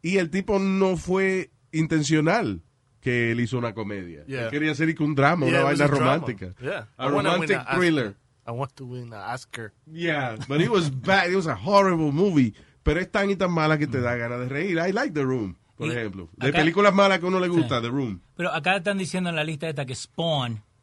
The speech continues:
Speaker 3: eh, que fue mala. A mí me gustó
Speaker 1: I
Speaker 3: Spawn.
Speaker 1: love
Speaker 2: Spawn was
Speaker 1: Spawn.
Speaker 3: Yeah.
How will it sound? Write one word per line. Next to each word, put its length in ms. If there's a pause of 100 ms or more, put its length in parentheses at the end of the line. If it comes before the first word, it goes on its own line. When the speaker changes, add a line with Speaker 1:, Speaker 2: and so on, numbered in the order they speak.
(320)
Speaker 3:
eh, 240
que 180
fue 200
mala. 420
A 60
mí 100
me 100
gustó 220
Speaker 1:
I 40
Speaker 3:
Spawn. 280
Speaker 1:
love 200
Speaker 2:
Spawn 380
was 100
Speaker 1:
Spawn. 320
Speaker 3:
Yeah. 320